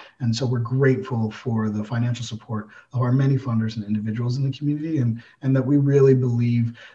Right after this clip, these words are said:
that philanthropy can come when individuals make small gifts as well as large gifts. So, you know, we've been really pushing this year to say, "Hey, if you have twenty bucks," you know, we're doing a thing right now called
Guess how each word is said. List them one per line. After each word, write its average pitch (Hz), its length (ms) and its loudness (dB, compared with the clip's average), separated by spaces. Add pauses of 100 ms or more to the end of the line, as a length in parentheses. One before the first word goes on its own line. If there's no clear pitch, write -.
(120)
that 127 180 0 (460)
philanthropy 143 640 -2
can 123 160 -4
come 117 460 -2
when 117 180 0
individuals 117 640 -2
make 117 160 -2
small 123 280 -4
gifts 226 340 -2
as 123 140 -6
well 113 120 -2
as 110 140 -6
large 101 320 -10
gifts. - 220 -16
So, 117 440 -6 (300)
you 143 60 -4
know, 127 60 0
we've 139 340 0
been 127 160 2
really 131 180 2
pushing 123 340 -4
this 113 160 -4
year 120 140 -4
to 110 80 -2
say, 113 200 -4
"Hey, 113 280 -4
if 113 100 -6
you 147 140 -2
have 147 80 -2
twenty 131 300 -2
bucks," 117 380 -4
you 117 60 -6
know, 117 60 0
we're 127 100 2
doing 123 240 2
a 117 60 -2
thing 123 180 -4
right 117 160 -2
now 110 160 -4
called 110 240 -8